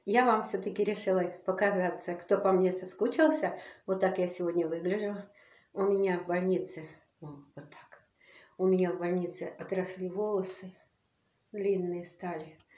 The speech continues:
Чёлка, чёлка длинная. У меня выросли ногти на руках,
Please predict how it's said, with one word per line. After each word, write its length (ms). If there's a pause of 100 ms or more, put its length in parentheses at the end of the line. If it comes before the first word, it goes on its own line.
(220)
Чёлка, 500 (1200)
чёлка 460
длинная. 560 (720)
У 80
меня 300
выросли 440
ногти 360
на 160
руках, 640